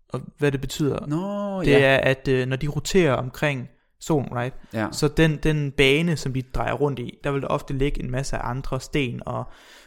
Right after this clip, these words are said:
Speaker 1: øh, støv og andre segmenter.
Speaker 2: Affald.
Speaker 1: Og affald. Og man plejer at sige, at en planet er først en rigtig planet, når den har fået, øh, når den har roteret nok omkring sin stjerne, til at den bane ligesom er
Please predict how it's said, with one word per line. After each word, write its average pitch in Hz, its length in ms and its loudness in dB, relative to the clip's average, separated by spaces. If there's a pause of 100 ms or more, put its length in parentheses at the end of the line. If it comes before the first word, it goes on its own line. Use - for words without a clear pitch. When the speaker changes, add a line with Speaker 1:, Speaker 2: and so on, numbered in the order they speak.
(180)
Speaker 1:
øh, 131 140 2
støv 139 380 2
og 135 280 2
andre 135 180 -2
segmenter. 127 380 -4 (200)
Speaker 2:
Affald. 95 260 -2
Speaker 1:
Og 143 280 2 (100)
affald. - 240 -2 (360)
Og 147 360 4 (100)
man 151 220 0
plejer 180 280 6
at 143 80 4
sige, 156 440 0
at - 280 -4 (380)
en 147 160 -6
planet 165 340 0
er - 60 -2
først 160 380 -2
en 143 140 -10
rigtig 160 300 -2
planet, 143 380 -4 (120)
når 156 160 -4
den 139 180 -8
har 131 160 -4
fået, - 600 -2
øh, 123 240 -4
når 135 120 0
den 139 140 -8
har 135 80 -2
roteret 139 400 2
nok 147 220 4
omkring 143 260 -4
sin 139 100 -8
stjerne, 143 480 -2
til - 160 -2
at 143 80 -2
den 139 140 0
bane 135 360 -2
ligesom 131 320 -2
er 110 40 -6